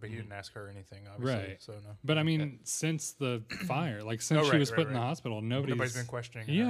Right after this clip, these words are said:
Speaker 1: yeah.
Speaker 3: Like,
Speaker 1: No.
Speaker 3: how did you get there?
Speaker 1: Yeah.
Speaker 3: Why were you there?
Speaker 2: How did you get out?
Speaker 1: No
Speaker 3: Yeah.
Speaker 1: one, no one cares about Shelley. <laughs>
Speaker 3: Yeah. And I have another, another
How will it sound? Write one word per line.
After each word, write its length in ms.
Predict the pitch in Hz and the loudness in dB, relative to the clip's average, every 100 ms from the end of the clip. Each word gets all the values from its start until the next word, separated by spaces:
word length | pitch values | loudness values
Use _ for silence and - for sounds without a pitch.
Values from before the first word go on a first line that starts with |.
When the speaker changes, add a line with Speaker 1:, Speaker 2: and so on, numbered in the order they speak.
| 139 | 2
Speaker 1:
yeah. 140 | 107 110 - _ _ _ _ _ - | -2 -8 -14 _ _ _ _ _ -8
Speaker 3:
Like, 280 | 123 110 - _ _ _ _ _ | -6 -6 -8 _ _ _ _ _
Speaker 1:
No. 60 | 107 | -4
Speaker 3:
how 100 | 101 | -4
did 200 | 101 123 | -4 2
you 120 | 185 | 4
get 260 | 190 262 - | 4 0 2
there? 560 | 151 127 110 104 101 127 | 2 4 0 -4 -8 -8
Speaker 1:
Yeah. 40 | 123 | -8
Speaker 3:
Why 320 | 117 185 247 | 0 4 6
were 140 | 196 156 | 6 6
you 180 | 135 | 4
there? 540 | 123 113 107 101 98 117 | 2 0 -2 -6 -8 -12
Speaker 2:
How 160 | - 104 | -10 -8
did 120 | 95 | -8
you 80 | 101 | -8
get 160 | 123 156 | -4 -4
out? 400 | 247 147 - - | -4 -8 -10 -2
Speaker 1:
No 60 | 143 | 2
Speaker 3:
Yeah. 180 | 254 170 | 4 4
Speaker 1:
one, 80 | 107 - | 0 -6
no 100 | 110 | -12
one 160 | 107 123 | -8 -8
cares 220 | 127 139 | -6 -8
about 260 | 151 175 175 | -8 -10 -8
Shelley. 420 | - 233 175 175 | -8 -8 -8 -12
<laughs> 60 | _ - - - 127 - - - - - - - | _ -14 -14 -10 -10 -12 -14 -18 -14 -12 -8 2
Speaker 3:
Yeah. 280 | 240 143 95 - - - - - | 4 4 0 -6 -8 -14 -16 -6
And 120 | 147 202 | 6 8
I 40 | |
have 120 | 202 | 10
another, 460 | 202 208 202 175 165 131 | 10 8 8 6 2 -2
another 440 | 151 156 180 165 | -4 -2 2 2